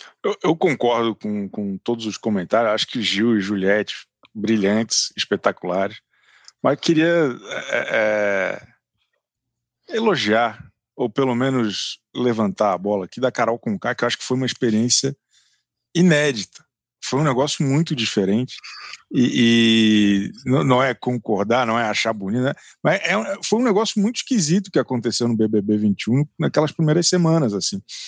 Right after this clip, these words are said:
Acho que tanto ela, quanto o Lucas, quanto a Lumena, a rapaziada lá, foi, foi um negócio muito diferente. Acho que tinha uma ressaca muito grande do B B B vinte, naquelas primeiras semanas de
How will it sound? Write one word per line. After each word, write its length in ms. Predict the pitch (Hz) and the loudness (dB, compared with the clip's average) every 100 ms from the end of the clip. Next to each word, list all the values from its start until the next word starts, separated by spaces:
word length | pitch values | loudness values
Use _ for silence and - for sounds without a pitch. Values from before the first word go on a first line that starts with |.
| - - | -8 -2
Acho 180 | 117 | -2
que 100 | - | -2
tanto 320 | 104 156 196 127 | 0 0 2 2
ela, 320 | 127 117 - _ _ _ _ - | 2 0 -4 _ _ _ _ -4
quanto 300 | 123 143 151 | -2 0 0
o 40 | |
Lucas, 600 | 113 131 143 - 98 85 | 2 2 2 0 -2 -2
quanto 340 | - 131 156 | -4 -2 0
a 20 | 143 | 0
Lumena, 640 | 117 110 127 139 117 101 | 0 0 2 2 0 -2
a 420 | 104 107 - 123 | -4 -6 -6 -4
rapaziada 500 | 120 135 127 123 135 | -2 -2 -2 -2 0
lá, 140 | 160 - - - - | -2 -4 -14 -20 -4
foi, 200 | 240 220 | -4 -2
foi 140 | 247 | 0
um 100 | 311 | 2
negócio 380 | 277 185 226 208 | 2 0 -2 0
muito 340 | 175 196 240 | 2 2 2
diferente. 600 | 185 160 - 120 139 151 | 0 0 0 0 0 0
Acho 160 | 143 - | -2 -2
que 100 | 165 | -4
tinha 180 | - 180 | 0 2
uma 160 | 220 | 2
ressaca 540 | 180 151 - 151 147 135 | 2 0 0 -2 -2 -4
muito 240 | 131 165 | -6 -6
grande 300 | 151 139 143 | -2 -2 -2
do 100 | 123 | -2
B 100 | 123 | -2
B 140 | 123 113 | 0 0
B 160 | 113 | 0
vinte, 420 | 104 113 107 - - _ _ _ - - | 0 0 0 -2 -12 _ _ _ -10 -2
naquelas 320 | 120 123 117 | 0 2 0
primeiras 380 | - 113 113 104 | -2 -2 0 0
semanas 460 | 110 107 107 98 | 0 2 2 0
de 200 | 95 101 | 0 -2